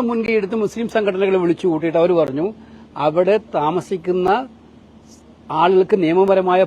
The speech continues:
പരിരക്ഷ കൊടുക്കാൻ ഗവൺമെന്റ് ഇടപെടണം, ഞങ്ങളുടെ പൂർണ്ണ പിന്തുണ ഉണ്ടാവുമെന്ന് പറഞ്ഞു. അപ്പൊ തങ്ങളെ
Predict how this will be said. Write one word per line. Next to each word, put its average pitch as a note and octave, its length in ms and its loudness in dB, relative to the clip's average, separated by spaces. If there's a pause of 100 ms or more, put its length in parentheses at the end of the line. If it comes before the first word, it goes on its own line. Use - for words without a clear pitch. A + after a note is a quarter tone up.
പരിരക്ഷ D#3 460 -2
കൊടുക്കാൻ E3+ 320 -2 (100)
ഗവൺമെന്റ് E3+ 380 0
ഇടപെടണം, D#3+ 420 2
ഞങ്ങളുടെ E3 240 -2
പൂർണ്ണ F3 360 -2
പിന്തുണ F3 360 0
ഉണ്ടാവുമെന്ന് E3+ 380 2
പറഞ്ഞു. G#2+ 200 -10 (1700)
അപ്പൊ F#3 140 -8 (100)
തങ്ങളെ E3 340 2